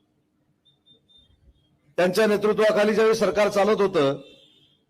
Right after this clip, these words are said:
त्यावेळी देखील महाराष्ट्राला विकासात्मक दिशा देण्याचं काम माननीय शिंदे साहेबांनी केलं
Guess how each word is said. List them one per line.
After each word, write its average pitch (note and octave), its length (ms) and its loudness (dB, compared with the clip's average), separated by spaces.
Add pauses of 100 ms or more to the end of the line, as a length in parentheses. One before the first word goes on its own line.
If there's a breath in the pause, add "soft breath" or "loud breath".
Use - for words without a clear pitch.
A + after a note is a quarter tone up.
(1080)
त्यावेळी G#3+ 300 2
देखील G3+ 300 0
महाराष्ट्राला G#3 640 2
विकासात्मक G3+ 680 0
दिशा F#3+ 220 0
देण्याचं G3+ 360 -2
काम G#3 260 0
माननीय G3+ 320 0
शिंदे F#3 260 -4
साहेबांनी E3+ 360 -2
केलं C3+ 340 -4